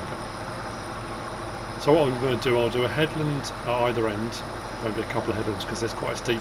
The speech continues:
bank there, and I don't want it going off the end. And at that end, and then I'll let a worker crack on with this.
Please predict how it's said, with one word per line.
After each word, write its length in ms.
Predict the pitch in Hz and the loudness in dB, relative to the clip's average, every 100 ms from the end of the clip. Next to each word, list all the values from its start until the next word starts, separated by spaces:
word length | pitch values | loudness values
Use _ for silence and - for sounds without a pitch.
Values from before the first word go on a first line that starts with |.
| - | 0
bank 160 | 113 101 | 0 0
there, 80 | 104 | -4
and 160 | 107 | -2
I 20 | 104 | 0
don't 100 | 113 | 0
want 120 | 113 | 0
it 60 | |
going 100 | 113 | -2
off 160 | 107 - | -2 -2
the 80 | 113 | -4
end. 160 | 104 104 - - - - - | -2 -4 -6 -8 -8 -8 -6
And 80 | 113 | -2
at 80 | 104 | 0
that 160 | 135 147 | 0 0
end, 360 | 143 147 - - - - - - - | 0 0 -2 -4 -6 -8 -8 -6 -4
and 140 | 120 | 0
then 80 | 120 | 2
I'll 160 | 120 120 | 4 4
let 180 | 123 | 2
a 20 | 113 | 2
worker 320 | 123 123 - | 2 2 -2
crack 340 | - 123 110 | 0 0 0
on 120 | 120 107 | -2 -2
with 120 | 104 | -2
this. 400 | 104 - - | -2 -2 -4